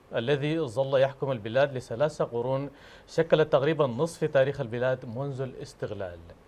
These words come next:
بعد أن أطيح به بآلية تتجاوز النصوص الدستورية على إثر تفجير موجة الاحتجاجات العارمة، ومن المفترض أن يبدأ السودان منذ تلك المرحلة في مرحلة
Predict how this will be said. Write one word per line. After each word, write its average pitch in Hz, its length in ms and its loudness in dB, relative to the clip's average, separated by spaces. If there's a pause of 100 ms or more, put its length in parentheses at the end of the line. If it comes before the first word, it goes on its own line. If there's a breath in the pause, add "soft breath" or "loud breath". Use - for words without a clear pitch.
(580 loud breath)
بعد 156 200 10
أن 156 120 6
أطيح 165 400 2
به 160 380 2
بآلية 139 420 2
تتجاوز 151 1000 4
النصوص 143 380 -2
الدستورية 135 640 0
على 127 440 0
إثر 151 180 -4
تفجير 135 340 -4
موجة 139 480 0
الاحتجاجات 135 640 -4
العارمة، 123 540 4 (100)
ومن 110 200 -8
المفترض 147 500 -2 (480 loud breath)
أن - 80 2
يبدأ 151 280 2
السودان 160 580 0
منذ 127 360 -2
تلك 160 280 -2
المرحلة 135 560 2
في 143 140 -6
مرحلة 127 400 -4